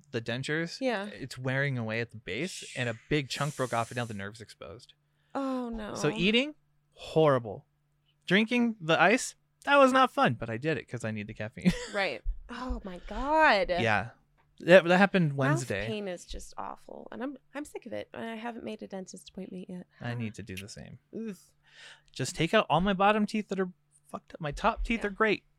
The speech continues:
Speaker 1: Just replace the bottom ones and then let's get going.
Speaker 2: Oh, I have a bunch of appointments to make. I need to get with P T because I don't know what to do about the spasms. Like,
Speaker 1: Yeah.
Speaker 2: especially the, like, pelvic floor spasms. They hurt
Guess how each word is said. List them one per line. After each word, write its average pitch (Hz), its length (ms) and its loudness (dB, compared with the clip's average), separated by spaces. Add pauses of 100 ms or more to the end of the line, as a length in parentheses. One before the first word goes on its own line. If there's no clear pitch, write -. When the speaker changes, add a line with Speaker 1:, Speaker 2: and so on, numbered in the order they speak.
(140)
Speaker 1:
Just 170 240 -10
replace 196 320 -2
the 214 100 -6
bottom 202 300 -4
ones 139 240 -6
and 147 120 -2
then 156 240 -2
let's 170 140 -6
get 165 180 -6
going. 151 300 -6
Speaker 2:
Oh, 202 100 -8
I 190 120 2
have 196 160 2
a 180 60 -10
bunch 170 260 -10
of 190 80 -18
appointments 175 480 -16
to 202 60 -14
make. 185 220 -14
I 196 60 -8
need 196 160 -6
to 190 80 -12
get 180 160 -2
with 185 160 -8
P 220 160 -10
T 180 380 -6 (180)
because 170 580 -8 (380)
I - 80 0
don't 403 140 4
know 381 60 4
what 359 120 -2
to 269 80 -6
do 214 220 0
about 180 240 0
the 180 80 -12
spasms. - 600 -8
Like, 101 140 -4
Speaker 1:
Yeah. 101 160 -8 (340)
Speaker 2:
especially 247 580 -6 (120)
the, 190 380 -10 (440)
like, 190 180 -8
pelvic 190 340 -6
floor 180 180 -6
spasms. 196 400 -10
They 190 140 -10
hurt 233 320 -12